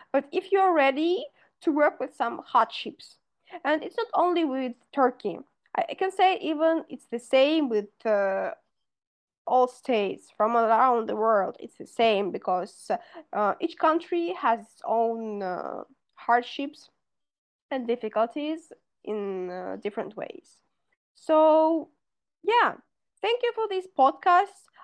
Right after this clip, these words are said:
I think it was, uh, really useful for people who are thinking about moving, uh, to Turkey to find the internship or job, or maybe they just trying to plan their future.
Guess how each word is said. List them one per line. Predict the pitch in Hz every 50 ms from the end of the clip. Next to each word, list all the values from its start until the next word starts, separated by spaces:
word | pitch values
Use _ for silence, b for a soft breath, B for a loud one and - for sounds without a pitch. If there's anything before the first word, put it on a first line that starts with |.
| B
I | B 262
think | 254 - 320 359 370
it | 349 - -
was, | 311 302 285 302 - _ _ _ _ _ -
uh, | 240 233
really | 233 226 233 254 262 269 269
useful | 254 269 285 311 311 - - 330 320 311 311 311 311 -
for | - 214 214 214
people | 214 - 233 233 _ - 233 233 226 226 233 - -
who | -
are | 214 202 185 175 - 220 _ -
thinking | - 160 185 - 180
about | 185 196 208 214 226 247 269 311 311 -
moving, | 311 311 320 320 311 330 330 339 339 349 349 b b b b b b b
uh, | - 254 269 269 262 262 262 269 247 - - _ _ _ _
to | - 320
Turkey | 311 - 311 302 294 294 294 - 277
to | 269 294 294
find | 294 294 269 262 269
the | 254
internship | - - 254 247 240 269 - - 254 -
or | 226 226
job, | 220 - 214 208 214 214
or | - -
maybe | 202 180 170 170 208 214 - - 156 165 - - -
they | - 180
just | - - - - - _ _ _ _ _ _ _ _ _ _ _ _ _ _ _ _ _ _ _ _ _ _ _ _ _ _ _ _ _ _ _ _ _ _
trying | - - 311 294 302 311
to | 302 254
plan | - - 247 214 214 214 233 294 302 285
their | 220 202 190
future. | 196 - - - 226 240 277 - - - 294 285 285 302 339 359